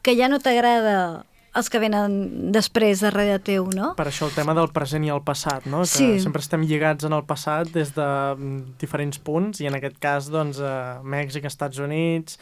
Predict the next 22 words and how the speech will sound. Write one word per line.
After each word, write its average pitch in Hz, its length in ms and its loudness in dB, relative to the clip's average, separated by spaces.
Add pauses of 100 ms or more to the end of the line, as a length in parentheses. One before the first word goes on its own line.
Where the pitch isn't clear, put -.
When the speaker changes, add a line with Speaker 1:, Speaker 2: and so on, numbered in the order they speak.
(120)
Speaker 1:
Sí. - 220 0
Speaker 2:
sobretot 190 280 4
l'autor, 160 560 2
no? 160 220 0
Que 160 80 -6
ho 139 240 -2
deu 143 160 0
viure 147 400 0
<laughs> - 60 -6
des 143 200 -2
de 151 220 -2 (280)
més 165 200 6
a 160 80 8
Speaker 1:
Sí. 170 80 8
Speaker 2:
dins, 170 220 4
no? 160 160 0
Que 160 80 -2
no 147 120 -2
poder, 156 300 -2
nosaltres, 156 500 0
que - 120 -6
no, 139 160 -4